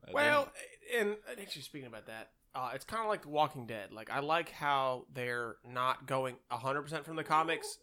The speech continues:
Speaker 2: so that people can't ruin it for other people. Like, everything that's happened in The Walking Dead, some things have come true,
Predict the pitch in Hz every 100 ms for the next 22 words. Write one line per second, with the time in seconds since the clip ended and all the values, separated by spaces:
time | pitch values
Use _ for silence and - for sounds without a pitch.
0 | - - 147 135 127 120 107 - _ _
1 | - _ _ - 165 156 139 - 147 135
2 | - - 131 139 143 139 135 127 135 131
3 | 143 147 143 - - - - 135 123 117
4 | - _ _ _ _ 151 151 151 143 131
5 | 135 131 127 131 127 123 117 - - 147
6 | 147 160 160 - 139 156 156 - 180 208